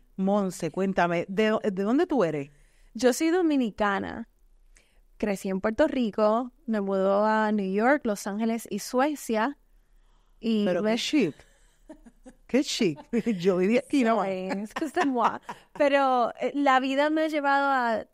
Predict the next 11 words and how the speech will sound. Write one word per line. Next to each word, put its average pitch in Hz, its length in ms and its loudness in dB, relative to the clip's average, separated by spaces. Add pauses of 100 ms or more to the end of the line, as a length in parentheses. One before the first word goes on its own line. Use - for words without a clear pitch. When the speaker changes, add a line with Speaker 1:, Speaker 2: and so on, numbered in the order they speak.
(140)
Speaker 2:
tantas 233 720 -2
facetas 220 560 -4
diferentes, 196 1000 -4
el 190 200 -6
cual, 190 300 -2
pues, 208 360 -6
cada 220 340 2
una 220 580 -2 (120)
comparten 202 640 -2
una 185 160 -6
historia, 226 920 -2